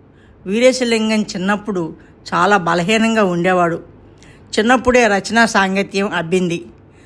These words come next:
ధర్మం కోసం ప్రాణాలు అర్పించే మనస్తత్వం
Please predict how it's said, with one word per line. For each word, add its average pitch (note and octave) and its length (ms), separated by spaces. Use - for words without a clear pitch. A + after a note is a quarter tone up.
ధర్మం G#3 440
కోసం A#3+ 400
ప్రాణాలు G#3 460
అర్పించే F#3+ 500
మనస్తత్వం F3+ 840